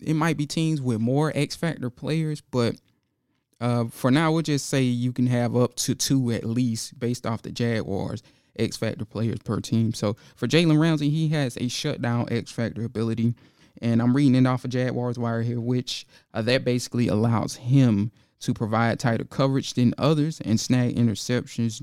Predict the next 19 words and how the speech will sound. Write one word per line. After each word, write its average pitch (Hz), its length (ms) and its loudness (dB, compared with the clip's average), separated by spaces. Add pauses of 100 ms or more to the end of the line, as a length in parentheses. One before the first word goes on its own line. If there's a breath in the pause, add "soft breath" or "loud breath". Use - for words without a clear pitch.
during 120 380 2
contested - 540 -6
catches. 117 640 -8 (340 soft breath)
Uh, 113 100 0
to - 200 0
activate 120 520 -2
it, 101 220 -4 (520 soft breath)
players 123 440 4
will 117 260 0
need 117 280 4
to - 160 -4
force 123 440 -2
two 185 280 -2
incompletions 120 720 -2
with 113 200 -6
Ramsey 110 360 0
or 107 220 -2
pick - 400 -6
off 87 360 -6